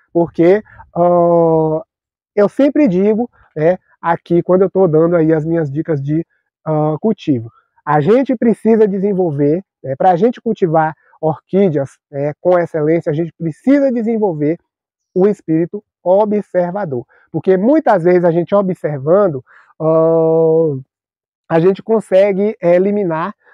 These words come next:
né, ou pelo menos evitar que problemas maiores aconteçam aí no nosso cultivo. E às vezes a gente não observando, a gente aparece algo lá, a gente não observa, acaba se agravando, e aí depois pra gente solucionar, muitas vezes acabam,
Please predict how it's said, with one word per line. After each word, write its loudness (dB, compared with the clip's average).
né, -2
ou 0
pelo 2
menos 2
evitar -2
que -12
problemas 2
maiores -2
aconteçam -6
aí -6
no 0
nosso -2
cultivo. -6
E 2
às 2
vezes 4
a 4
gente -2
não 2
observando, 0
a 4
gente -4
aparece -4
algo 0
lá, 0
a 0
gente -6
não -6
observa, -4
acaba -2
se -4
agravando, 0
e 2
aí 2
depois -4
pra -8
gente -8
solucionar, -8
muitas 2
vezes -2
acabam, -4